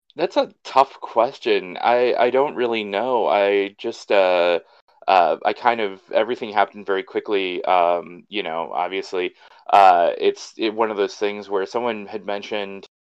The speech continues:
um, how do, I, I don't even know where to start with that question. Um, yeah, kind of. So every year I kind of,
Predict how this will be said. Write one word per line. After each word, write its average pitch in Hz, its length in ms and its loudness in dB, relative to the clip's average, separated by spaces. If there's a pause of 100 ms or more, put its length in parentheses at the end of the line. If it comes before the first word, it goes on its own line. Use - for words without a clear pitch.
(380)
um, 98 540 4 (840)
how 190 200 0
do, 139 120 -6
I, 127 220 6
I 143 40 8
don't 143 120 2
even 117 100 -6
know 117 120 0
where 107 100 2
to 98 80 -4
start 110 240 -4
with - 80 -10
that 95 100 -6
question. 95 300 -12 (320)
Um, 113 440 6 (800)
yeah, 190 460 6
kind 175 280 0
of. - 220 2
So 147 420 6
every 156 300 -4
year 127 320 2
I 104 80 2
kind 110 240 -2
of, 104 140 -8